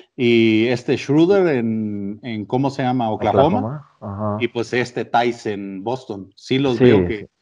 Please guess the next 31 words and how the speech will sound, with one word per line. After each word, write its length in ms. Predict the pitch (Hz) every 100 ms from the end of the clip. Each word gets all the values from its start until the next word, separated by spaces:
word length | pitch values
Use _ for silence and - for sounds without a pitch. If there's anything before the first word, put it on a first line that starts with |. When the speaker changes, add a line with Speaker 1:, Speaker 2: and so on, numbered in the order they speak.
| _ _
Speaker 1:
bajo 400 | 120 113 113 127
esa, 680 | 160 208 185 160 123 110 117
esos 460 | 131 139 170 -
tres 240 | 156 147 139
pilares 480 | 139 135 185 214
pueden 280 | - 143 131
construir 460 | 123 113 120 117 117
al-, 160 | 110 120
un 220 | 127 117
equipo 320 | 117 117 107
bueno. 240 | 110 98 95 _ _ _ _ _ _ _ _ _ _
Speaker 2:
Sí, 340 | - 175 117
yo 120 | 101 117
creo 140 | 156
que 80 | 151
tienen 320 | 131 120 131
para, 500 | - 92 82 78 76 -
para 240 | 104 92
ver 160 | 95 104
al, 440 | 107 98 87 82
al 120 | 85
futuro, 640 | 78 92 - 104 113 117 113
posiblemente 500 | 95 101 98 95 101
las 160 | 98 90
Olimpiadas, 600 | 87 85 107 120 131 120
a 40 |
ver 120 | 107 101
cómo 200 | 104 95
les 140 | 85
vaya. 360 | 107 120 143 147
Eh, 100 | 101